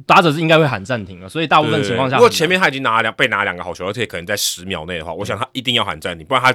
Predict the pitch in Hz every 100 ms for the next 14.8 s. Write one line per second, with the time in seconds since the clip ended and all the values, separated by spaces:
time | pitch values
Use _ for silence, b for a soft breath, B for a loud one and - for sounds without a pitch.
0 | - 131 113 117 92 82 73 80 85 78
1 | 104 95 _ 190 180 226 185 190 190 185
2 | 170 123 110 110 113 104 143 151 120 120
3 | 135 143 - 131 143 110 120 127 110 117
4 | 104 98 95 98 90 92 104 98 92 117
5 | 107 123 101 82 - 98 90 - 92 85
6 | 80 80 87 85 82 82 87 82 - 64
7 | _ _ 104 90 82 107 127 98 82 87
8 | 82 85 71 - 62 76 73 117 147 156
9 | 113 120 123 123 123 98 107 127 113 73
10 | _ 110 85 80 - 98 85 - - _
11 | 165 196 156 107 127 107 - 131 131 117
12 | 110 92 - 117 127 98 82 107 90 80
13 | 82 - 95 80 87 85 - 92 90 82
14 | 64 - 107 127 95 110 104